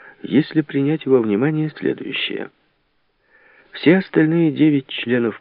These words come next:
Политбюро и десять бывших членов Политбюро, умерших в период с тысяча девятьсот тридцать четвёртого по сороковой год,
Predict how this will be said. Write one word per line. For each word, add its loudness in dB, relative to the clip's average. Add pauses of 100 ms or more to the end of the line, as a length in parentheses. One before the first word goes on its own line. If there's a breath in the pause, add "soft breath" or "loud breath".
Политбюро -2 (580 soft breath)
и 2
десять 2
бывших -2
членов -4 (260)
Политбюро, -8 (920 soft breath)
умерших -2
в -16
период 2
с -20
тысяча -6
девятьсот -8
тридцать -6
четвёртого -8
по -10
сороковой -6
год, -4